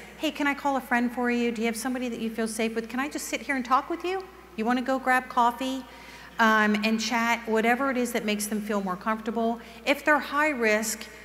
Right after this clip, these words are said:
you wanna get them immediate attention. Keita had talked about nine eight eight. Nine eight eight is our national, um, mental health and suicide prevention, uh, call, call line. It's like nine one one, but it's nine eight eight.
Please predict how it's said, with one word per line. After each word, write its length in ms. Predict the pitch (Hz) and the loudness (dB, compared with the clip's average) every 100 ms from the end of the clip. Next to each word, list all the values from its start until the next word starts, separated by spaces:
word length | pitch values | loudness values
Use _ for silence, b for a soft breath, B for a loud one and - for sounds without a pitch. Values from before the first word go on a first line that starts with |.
| B | B
you 140 | 220 226 | 0 2
wanna 240 | 254 285 | 4 2
get 320 | 262 247 240 - | 2 0 0 2
them 640 | 220 208 202 202 208 - - - - - - | 4 6 4 0 -4 -8 -16 -20 -20 -18 -6
immediate 640 | 202 208 226 240 240 247 240 - | 0 2 2 2 2 0 -2 -12
attention. 580 | - 208 175 - 147 135 - - - - - - B B B - | -6 -4 -4 -6 -10 -12 -20 -20 -20 -20 -20 -20 B B B 0
Keita 240 | 339 370 | 4 6
had 160 | 330 320 | 6 4
talked 260 | 269 247 | 4 2
about 220 | 226 226 202 | 6 4 6
nine 300 | 196 196 196 | 4 6 4
eight 160 | 190 | 2
eight. 380 | 175 151 - - - B B B | 2 0 -4 -12 -16 B B B
Nine 320 | 220 254 330 | 8 10 8
eight 200 | 349 320 | 4 6
eight 240 | 269 269 - | 6 4 4
is 200 | 220 220 | 2 4
our 120 | 202 | 4
national, 1000 | 196 208 220 240 269 - 294 294 302 320 294 - B B B - | 4 4 6 6 4 0 0 2 4 2 -4 -14 B B B 2
um, 420 | 233 220 214 202 202 | 4 6 6 4 2
mental 260 | 214 233 285 | 4 4 4
health 280 | 247 240 233 | 4 4 4
and 100 | 220 | 0
suicide 300 | 233 226 226 | 0 0 0
prevention, 680 | 208 214 220 208 202 190 - - - - | 2 2 2 0 0 -4 -10 -16 -20 -6
uh, 200 | 202 160 160 214 | -2 0 -2 -6
call, 500 | 208 240 196 147 - - | 4 6 8 4 -6 2
call 220 | 233 214 | 6 6
line. 280 | 175 143 - - - | 6 0 -4 -14 -12
It's 100 | - | 2
like 160 | 262 220 | 4 8
nine 240 | 240 262 | 8 8
one 160 | 277 254 | 6 4
one, 200 | 233 226 | 4 4
but 140 | 214 | 4
it's 140 | 208 208 | 2 4
nine 260 | 208 214 | 6 6
eight 140 | 202 196 | 4 4
eight. 200 | 160 | 0